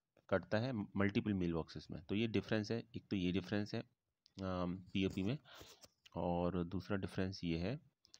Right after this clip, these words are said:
ये डाउनलोड करने की ज़रूरत नहीं पड़ती, ये सेकंड पॉइंट। ये तो डिफरेंस अगर आता है, वैसे आएगा नहीं, लेकिन पता होना चाहिए कि पीओपी में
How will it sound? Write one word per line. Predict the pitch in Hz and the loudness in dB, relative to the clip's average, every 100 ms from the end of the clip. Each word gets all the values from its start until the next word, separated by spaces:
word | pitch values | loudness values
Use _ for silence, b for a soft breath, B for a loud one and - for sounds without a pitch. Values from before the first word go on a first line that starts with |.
| _ - | _ -8
ये | 95 101 | -4 2
डाउनलोड | 92 87 90 90 | 4 4 2 0
करने | 90 90 | 0 0
की | |
ज़रूरत | 90 87 87 82 | 0 0 -2 -2
नहीं | 78 | -4
पड़ती, | - - 113 | -4 -6 -6
ये | 113 | -4
सेकंड | - - 73 | -4 -6 -8
पॉइंट। | - - | -8 -6
ये | 107 | -4
तो | 117 107 | 0 0
डिफरेंस | 87 92 - 117 113 | 0 -2 4 2 4
अगर | 104 110 - 82 | 2 0 0 2
आता | 87 - | 2 2
है, | 107 | 0
वैसे | 107 98 | 0 2
आएगा | 87 92 | 2 0
नहीं, | 101 123 _ B B B B - | -4 -6 _ B B B B -12
लेकिन | 95 90 | -8 -2
पता | 92 92 | 0 2
होना | 98 95 | 2 0
चाहिए | 90 85 143 - B B B B B - | 0 -2 -4 -10 B B B B B -4
कि | 90 87 - | 0 0 0
पीओपी | 101 95 95 98 | 2 2 4 2
में | 101 | 2